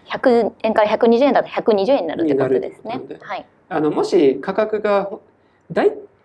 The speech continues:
Speaker 2: 僕、あの、ごめんなさい、多分記憶は正しければ、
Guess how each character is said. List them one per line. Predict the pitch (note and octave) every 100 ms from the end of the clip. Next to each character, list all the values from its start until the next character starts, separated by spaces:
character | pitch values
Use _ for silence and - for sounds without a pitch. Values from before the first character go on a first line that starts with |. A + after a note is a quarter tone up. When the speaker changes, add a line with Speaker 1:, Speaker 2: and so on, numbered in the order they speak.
| _ _ _ -
Speaker 2:
僕、 | F3+ A3 F#4 -
あ | F#3+
の、 | F#3+ F#3+ F#3 F#3 - _ _ - - _ _ -
ご |
め | D#3
ん |
な |
さ |
い、 | -
多 |
分 | - B2
記 | -
憶 | E4+ F4
は | C#3+
正 | C3+ B2 A#2+
し |
け | -
れ | C#3
ば、 | B2+ C#3 C3 A#2